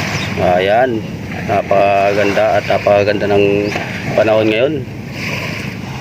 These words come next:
At napaka, ah, linaw ng tubig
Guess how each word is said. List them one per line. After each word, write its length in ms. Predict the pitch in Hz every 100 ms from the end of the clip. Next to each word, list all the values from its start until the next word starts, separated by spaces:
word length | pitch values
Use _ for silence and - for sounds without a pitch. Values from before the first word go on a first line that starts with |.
| - - -
At 400 | 92 98 95 101 -
napaka, 440 | 101 - - 104 101 95 98 - - - - - - - - - - - - - - - - - - - - - - - - -
ah, 200 | 110 98
linaw 240 | 98 101 101
ng 160 | 101
tubig 320 | - 104 120